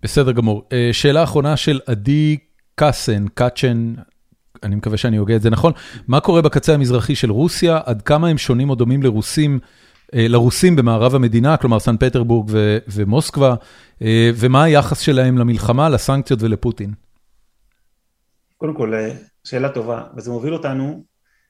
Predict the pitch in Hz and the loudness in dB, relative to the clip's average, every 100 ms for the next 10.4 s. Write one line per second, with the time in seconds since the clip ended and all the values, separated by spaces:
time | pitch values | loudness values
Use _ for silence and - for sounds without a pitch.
0 | _ _ - 131 160 - 139 127 127 123 | _ _ -8 -6 -6 -6 -4 -4 -4 -6
1 | 123 135 160 143 117 165 160 147 139 175 | -8 -8 -8 -8 -8 -8 -8 -8 -10 -10
2 | 156 156 139 139 135 - - _ _ _ | -8 -8 -8 -8 -10 -14 -20 _ _ _
3 | _ _ _ _ _ - - 170 180 170 | _ _ _ _ _ -16 -4 -4 0 -2
4 | 151 139 131 123 139 135 131 - _ - | -2 -4 -6 -4 -6 -6 -8 -14 _ -12
5 | 127 143 127 131 131 120 113 113 123 117 | -6 -6 -4 -8 -8 -8 -6 -8 -8 -10
6 | 98 - _ _ _ _ - 113 139 156 | -10 -16 _ _ _ _ -4 -2 0 -2
7 | 170 175 165 190 131 123 113 - 127 156 | -4 -4 -4 -2 -4 -8 -10 -14 -12 -10
8 | 156 139 131 151 147 _ _ _ _ - | -10 -10 -8 -8 -12 _ _ _ _ -10
9 | 139 143 135 151 143 113 143 143 117 131 | -8 -8 -8 -8 -6 -8 -10 -10 -12 -12
10 | 127 - 113 | -14 -16 -18